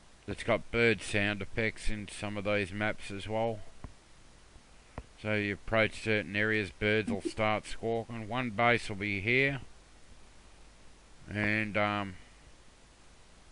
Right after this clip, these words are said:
it'll be a bit of a tactical shooter, this one. No vehicles in it or anything, but lots of sneaky places. It's got, um,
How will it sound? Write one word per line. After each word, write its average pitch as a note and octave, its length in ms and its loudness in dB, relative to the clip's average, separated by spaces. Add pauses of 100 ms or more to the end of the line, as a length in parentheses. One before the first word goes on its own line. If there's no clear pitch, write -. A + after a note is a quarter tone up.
(200)
it'll G#2+ 140 -4
be A#2+ 160 4
a A2 60 4
bit G#2 140 0
of G#2 80 0
a G2+ 40 0
tactical A2 580 -2
shooter, A#2 380 -2
this A2 260 -4
one. B2+ 240 -6 (1300)
No A2 220 2
vehicles G#2+ 600 -2
in A2+ 140 -4
it A2+ 140 -4
or G#2+ 100 -2
anything, A2+ 380 -6
but G2 140 -4 (1700)
lots A2+ 280 -4
of F2+ 80 -8
sneaky G#2+ 520 -6
places. A2+ 600 -2 (1900)
It's - 140 -12
got, A2+ 200 -2 (220)
um, G#2 380 -2